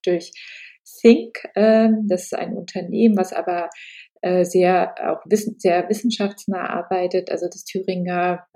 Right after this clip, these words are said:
ähm, äh, Nachhaltigkeitszentrum ist das. Ähm, da, äh, die befassen sich unter anderem mit, ähm, äh, mit der Beschattung oder mit dem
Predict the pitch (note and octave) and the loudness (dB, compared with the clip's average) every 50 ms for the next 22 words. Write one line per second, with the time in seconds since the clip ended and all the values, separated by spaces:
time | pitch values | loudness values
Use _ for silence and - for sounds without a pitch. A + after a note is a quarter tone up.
0 | _ - - F3 F3+ E3+ E3+ D#3+ E3 E3 E3 E3 E3+ _ _ _ _ _ _ _ | _ -6 -4 -2 -2 -2 -4 -8 -14 -18 -20 -20 -20 _ _ _ _ _ _ _
1 | _ _ _ _ _ _ - E3+ F3 F3+ F3+ F3+ F3+ F#3 F#3 F#3+ F3+ G3 F3 A3 | _ _ _ _ _ _ -14 -12 -10 -10 -10 -8 -8 -10 -10 -8 -4 -2 -2 -2
2 | A3 - A3 G3+ G3+ - - - - - - G3+ F#3+ F#3+ - - - - G#3+ G3+ | -2 0 -2 -2 -2 -4 -12 -18 -12 -6 -2 -2 -2 -2 -4 -12 -6 -2 -2 0
3 | G3 G3+ G3+ - - G#3+ G3 F#3+ - - - - - F#3+ G3 F#3+ F#3+ - - - | 0 0 -2 -2 -2 -2 -2 -2 -6 -8 -10 -6 -4 -2 -2 -2 -4 -6 -12 -18
4 | - - - - - - - - - _ _ - - F#3+ F#3+ F3+ F3 F3 F3+ F3 | -16 -16 -16 -16 -16 -18 -18 -20 -20 _ _ -4 -2 -2 0 0 0 -2 -2 -4
5 | F3 E3+ E3+ F3+ F3+ - _ _ _ _ _ _ _ _ _ _ _ _ _ _ | -6 -8 -10 -14 -16 -18 _ _ _ _ _ _ _ _ _ _ _ _ _ _
6 | - F3+ F3+ E3+ D#3+ E3 E3+ E3+ F3 F3 - - - F3 F3 F3 F3 - G3+ G#3 | 0 0 0 0 0 -2 -2 -2 -2 -2 -2 -2 -2 0 0 0 0 0 0 0
7 | G#3+ G3+ - G#3 G3 F#3+ G#3+ G3+ G3+ F#3+ F3+ G3 F#3+ F#3+ F3+ - F#3 - - D#3 | 0 0 0 0 0 2 2 0 0 0 -4 -4 -6 -6 -6 -8 -8 -6 -6 -8
8 | E3 E3+ F3+ F#3+ G3+ G3+ G3+ G3 F#3+ F#3+ G3 F#3+ F#3 F3+ F#3+ F#3 F#3 - - - | -8 -8 -6 -6 -4 -4 -4 -4 -6 -8 -14 -12 -6 -4 -4 -4 -4 -6 -14 -14
9 | - - F3+ F3+ F3+ F3 E3+ E3+ F3 F3 F3+ _ _ _ _ _ _ _ _ _ | -10 -8 -6 -6 -6 -8 -10 -14 -20 -20 -20 _ _ _ _ _ _ _ _ _
10 | - F3+ F3 E3+ E3+ F#3 F#3+ - F3+ - F3 - - - G#3 G#3 G#3+ - C4 A#3+ | -10 -8 -8 -6 -8 -8 -8 -8 -6 -6 -6 -6 -6 -4 -2 -2 -2 0 2 4
11 | A#3 A#3 A3+ A#3 - F3+ F3 F#3 F3+ F3+ F3 F3 - - F3 F3 E3+ E3+ E3+ E3+ | 4 4 4 2 0 -4 -4 -4 -4 -6 -8 -10 -6 -4 -2 -2 -2 -2 -4 -8
12 | E3 D#3+ | -16 -18